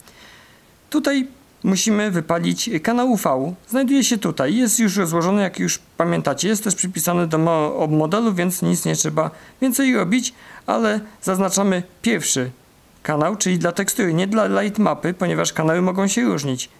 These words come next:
Nie w tym przypadku, ale czasem mogą się różnić. Wybieramy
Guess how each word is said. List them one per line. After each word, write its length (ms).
Nie 100
w 40
tym 140
przypadku, 560
ale 220
czasem 300
mogą 220
się 160
różnić. 520
Wybieramy 640